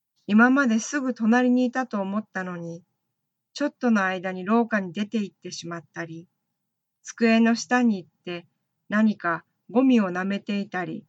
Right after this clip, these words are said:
びっくりすることだらけでした。その中でも一番心配したのが転ぶことでした。まだうまく歩けないので、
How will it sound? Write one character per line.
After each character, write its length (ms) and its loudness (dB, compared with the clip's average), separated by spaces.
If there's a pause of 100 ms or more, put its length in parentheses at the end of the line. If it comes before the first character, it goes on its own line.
(580)
び 140 -4
っ 100 -12
く 140 2
り 100 4
す 100 -6
る 120 0
こ 140 -2
と 140 2
だ 120 2
ら 100 0
け 140 -4
で 140 -6
し 120 -8
た。 240 -12 (2250)
そ 160 0
の 160 6
中 300 0
で 120 -2
も 300 -8 (420)
一 300 -2
番 280 2
心 300 0
配 260 0
し 80 -10
た 140 -2
の 160 2
が 260 -12 (600)
転 260 4
ぶ 140 -2
こ 120 -4
と 140 0
で 160 0
し 140 -10
た。 260 -10 (1800)
ま 140 4
だ 160 4
う 40 4
ま 200 4
く 120 -2
歩 200 2
け 160 0
な 160 2
い 80 -4
の 120 -8
で、 280 -10